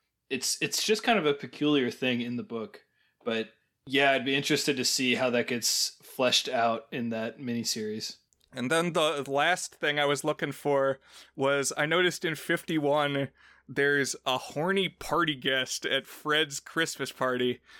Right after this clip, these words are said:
Speaker 2: named Mister Topper, who's just really going after this one girl at the party. And I think the line is the nephew and the nephew's wife are kind of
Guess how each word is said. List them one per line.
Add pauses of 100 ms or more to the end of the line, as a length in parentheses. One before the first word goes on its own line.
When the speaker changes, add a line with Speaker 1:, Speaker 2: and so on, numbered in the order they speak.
(120)
Speaker 2:
named
Mister
Topper, (420)
who's
just
really
going
after
this
one
girl
at
the
party. (180)
And (260)
I
think
the
line (100)
is (360)
the (180)
nephew
and
the
nephew's
wife
are
kind
of